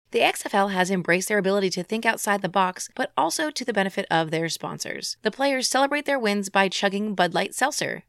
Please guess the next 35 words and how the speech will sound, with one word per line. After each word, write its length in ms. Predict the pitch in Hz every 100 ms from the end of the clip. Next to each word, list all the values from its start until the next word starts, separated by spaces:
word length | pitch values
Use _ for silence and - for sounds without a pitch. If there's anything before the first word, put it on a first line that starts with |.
| -
because 280 | 202 233
Gatorade 360 | - 269 277 262
showers 420 | - 208 196 190
are 180 | - 165
for 140 | 160
babies. 560 | 165 156 - - - - _ _ - - _ _
Did 200 | 220 170
you 160 | 269
know 220 | 302 208 -
in 120 | 190
the 120 | 185
N 120 | 196
F 140 | 247 180
L, 180 | 156
the 140 | 160 202
only 240 | 233 262
offensive 500 | 294 220 - 220 220
player 300 | - 180 165
with 160 | 170 170
communication 560 | - 190 214 170 160 170
in 60 |
their 100 | 180
helmet 340 | 185 156 165 -
is 140 | 175
the 60 | -
quarterback? 540 | - 285 269 - - -
There's 180 | 180 180
also 240 | 196 233
one 240 | 196 180
defensive 420 | 180 175 165 165 -
player 320 | 160 165 175
who 100 | 226
receives 480 | 233 226 - 185 180
coach 300 | - 170 -
communication. 720 | - 160 147 - - - 214